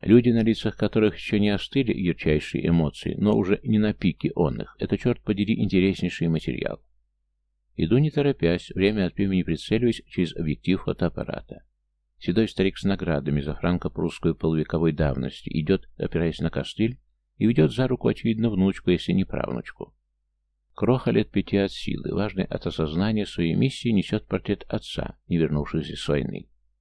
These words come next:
Спрашиваю одними глазами и получаю такое же безмолвное разрешение от седого патриарха.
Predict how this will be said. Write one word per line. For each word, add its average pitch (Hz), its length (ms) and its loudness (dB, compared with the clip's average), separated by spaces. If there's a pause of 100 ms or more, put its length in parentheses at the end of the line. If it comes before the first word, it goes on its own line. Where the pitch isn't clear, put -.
(840)
Спрашиваю 92 580 0
одними 82 280 2
глазами 78 720 -2
и - 100 -4
получаю 160 480 -2
такое 135 320 2
же 117 100 0
безмолвное 104 560 2
разрешение 87 580 0
от - 140 -10
седого 76 440 0
патриарха. - 680 -6